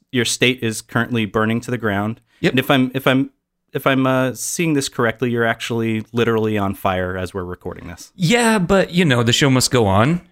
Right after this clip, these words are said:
Speaker 2: So
Speaker 1: <laughs> Okay, good.
Speaker 2: we're here, and we're talking in,
Speaker 1: <laughs>
Speaker 2: about important things like,
Speaker 1: Yeah.
Speaker 2: um, microtransactions and, uh, emotes and,
Speaker 1: Mm-hmm.
Speaker 2: and, and D L Cs.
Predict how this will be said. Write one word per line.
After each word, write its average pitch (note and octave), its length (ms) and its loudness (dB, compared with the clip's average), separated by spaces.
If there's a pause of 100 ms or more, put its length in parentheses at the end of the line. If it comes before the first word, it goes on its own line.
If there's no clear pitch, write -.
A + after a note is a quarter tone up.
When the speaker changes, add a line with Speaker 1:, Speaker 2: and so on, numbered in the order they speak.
Speaker 2:
So A2+ 560 4
Speaker 1:
<laughs> A2 140 6
Okay, C#3 140 2
good. B2+ 220 0
Speaker 2:
we're C#3+ 80 4
here, B2+ 400 0 (500)
and A#2 280 4
we're A#2+ 80 4
talking A#2+ 380 2
in, A#2 420 2
Speaker 1:
<laughs> - 80 -14
Speaker 2:
about A#2 160 2
important A2+ 420 0
things A2 540 2
like, G2 260 2
Speaker 1:
Yeah. B2 220 2 (200)
Speaker 2:
um, F#2 560 0
microtransactions G2+ 1400 2
and, F#2+ 420 -2
uh, F2+ 640 -2 (160)
emotes G2+ 640 -2 (420)
and, G2 160 -4
Speaker 1:
Mm-hmm. A2+ 120 -4
Speaker 2:
and, F#2 400 -4
and F#2+ 140 -8
D F#2 80 -4
L G2+ 100 -2
Cs. G#2+ 460 -8